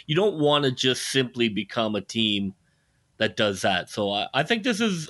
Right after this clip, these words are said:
I think it's a really good sign of, of their, their mindset. So I'm, you know, w-, I, I don't think, you know, we'll see, we'll see what the kid turns out to be, but, uh, you know, I, I salute the idea.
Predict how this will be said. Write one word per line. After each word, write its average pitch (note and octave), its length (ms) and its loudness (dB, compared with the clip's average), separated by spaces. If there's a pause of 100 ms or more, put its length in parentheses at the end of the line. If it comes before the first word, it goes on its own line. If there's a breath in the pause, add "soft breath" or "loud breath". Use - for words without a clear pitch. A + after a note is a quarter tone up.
I D3 60 0
think F#3 180 0
it's F3 180 -2
a E3 80 2
really C#3+ 420 4
good C3+ 260 0
sign A#2 580 0 (460 soft breath)
of, F#2 400 -2 (120)
of F#2 280 -4 (300)
their, F#2+ 640 -2
their F#2 360 -4 (340)
mindset. A#2 680 0 (100)
So F#2+ 340 -8
I'm, G#2 240 -6 (560 soft breath)
you G#2 80 -8
know, F#2 180 -6 (680)
w-, B2 340 -6
I, B2+ 340 2
I - 20 2
don't G#2 200 -2
think, F#2+ 280 -8
you G2 100 -6
know, F2 80 -4
we'll F#2+ 180 -2
see, G2 180 -4
we'll G2+ 140 -2
see G#2+ 140 -2
what F#2+ 140 -4
the - 80 -14
kid F2 220 -6
turns F2+ 240 -8
out F2+ 160 -8
to F2+ 60 -12
be, F#2+ 260 -6 (420 loud breath)
but, G2 320 -4
uh, F#2 240 -4 (180)
you B2+ 80 -8
know, G#2 240 -2
I, G2+ 260 -2
I G2+ 120 0
salute A2+ 520 -2
the G#2 140 0
idea. G2 460 -2